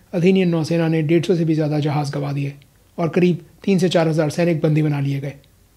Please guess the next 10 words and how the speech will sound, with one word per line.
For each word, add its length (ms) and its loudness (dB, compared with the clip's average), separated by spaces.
कई 200 6
अथेनियन 280 2
सैनिकों 320 2
को 100 2
मौत 240 0
के 80 0
घाट 200 -2
उतार 180 -6
दिया 200 -4
गया। 220 -8